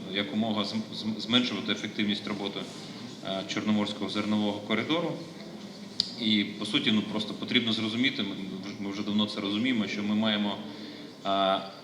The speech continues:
справу з державою-терористом, е, яка використовує навіть такі гуманітарні питання, які важливі для сотні мільйонів людей по всьому світу, е, беручи їх в за-, е,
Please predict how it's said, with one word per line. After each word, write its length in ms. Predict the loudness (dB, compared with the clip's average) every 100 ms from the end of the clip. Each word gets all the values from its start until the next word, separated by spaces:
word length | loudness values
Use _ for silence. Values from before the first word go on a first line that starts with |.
| -18 -20 -12 -8
справу 560 | -4 4 6 6 2
з 80 | -2
державою-терористом, 1400 | -2 2 2 2 2 0 -4 -6 -2 0 0 -2 -4 -6 -6 -10 -12 -12 -10 -4
е, 160 | 0 2
яка 300 | 4 4 4
використовує 720 | 4 2 0 2 2 2 2
навіть 360 | 2 2 0
такі 240 | -2 -2 0
гуманітарні 640 | 0 2 2 0 -2 -2
питання, 400 | -4 0 2 4
які 220 | 2 0
важливі 440 | -4 -2 0 2 2
для 240 | 2 0 0 -6 -10 -14 -6
сотні 320 | 0 0 2
мільйонів 440 | 2 2 0 0 -2
людей 180 | 0 0
по 140 | 0
всьому 300 | -2 0 0
світу, 340 | 2 0 0 -4 -8 -12 -14 -16 -16 -14 -8
е, 100 | -6 -2
беручи 320 | 0 0 0
їх 120 | 0
в 20 | 0
за-, 120 | -4
е, 340 | -2 -4 -4